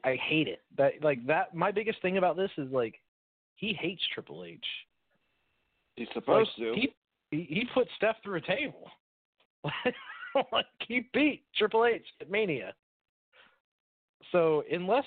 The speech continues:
Speaker 1: the end, the payoff of him doing the Shield thing with Triple H in Japan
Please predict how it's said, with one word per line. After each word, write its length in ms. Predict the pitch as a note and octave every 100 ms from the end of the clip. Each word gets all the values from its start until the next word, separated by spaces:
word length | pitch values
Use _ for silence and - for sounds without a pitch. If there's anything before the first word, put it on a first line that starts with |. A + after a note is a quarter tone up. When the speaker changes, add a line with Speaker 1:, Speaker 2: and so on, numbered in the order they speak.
| -
Speaker 1:
the 180 | E3+ C#3+
end, 280 | E3+ F3
the 80 | D3+
payoff 500 | - F#3+ E3 C3 B2
of 100 | B2+
him 260 | - F3+ F3
doing 320 | D3 D#3 D3
the 80 | C3 -
Shield 260 | E3 D#3+ D#3
thing 180 | D#3 D3
with 120 | C#3
Triple 340 | D3+ C#3 C#3
H 160 | C3 C3
in 120 | B2+ A2
Japan 600 | - F#3 F3+ E3+ D#3+